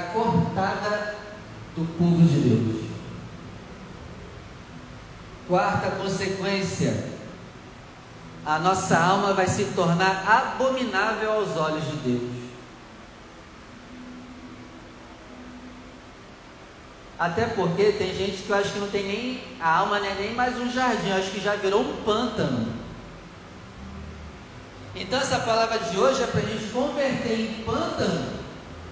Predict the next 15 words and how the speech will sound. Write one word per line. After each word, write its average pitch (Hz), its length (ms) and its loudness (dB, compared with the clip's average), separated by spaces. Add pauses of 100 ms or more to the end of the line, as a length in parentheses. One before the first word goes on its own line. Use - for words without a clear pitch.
(140)
a 156 140 -6
nossa 180 260 -4
alma - 360 -2
em 190 60 -2
jardim. 190 540 -2 (3250)
Outra 208 320 6
consequência, 214 800 2
anota 214 300 2
aí, 220 600 2
vai 165 220 4
secar. - 1000 0 (500)
A 147 280 2
alma 220 320 2
vai 175 280 2
secar. - 600 -2